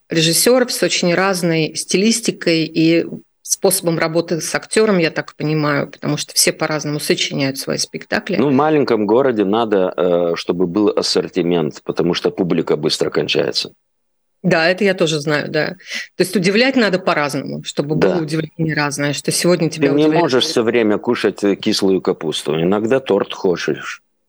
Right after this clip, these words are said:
Speaker 1: Да, иногда авокадо.
Speaker 2: Да.
Speaker 1: <laughs>
Speaker 2: Но главное — качество. Главное, чтобы, э, было общение между зрителями и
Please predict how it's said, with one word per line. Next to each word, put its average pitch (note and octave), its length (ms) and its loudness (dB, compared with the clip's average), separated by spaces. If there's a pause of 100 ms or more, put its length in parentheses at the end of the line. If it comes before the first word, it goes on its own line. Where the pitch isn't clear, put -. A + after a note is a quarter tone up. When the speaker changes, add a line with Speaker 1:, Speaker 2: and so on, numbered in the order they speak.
Speaker 1:
Да, F3 380 2
иногда F#3+ 360 2
авокадо. D3+ 560 -2 (200)
Speaker 2:
Да. A#3+ 520 2 (200)
Speaker 1:
<laughs> - 200 -14
Speaker 2:
Но A#2+ 100 2
главное — D#3 440 2
качество. D2+ 680 -2
Главное, A2+ 480 2
чтобы, G2 380 0
э, F2+ 560 4 (260)
было G2+ 360 4
общение F2+ 440 0
между D#2+ 340 0
зрителями D#2 840 0
и D2+ 600 0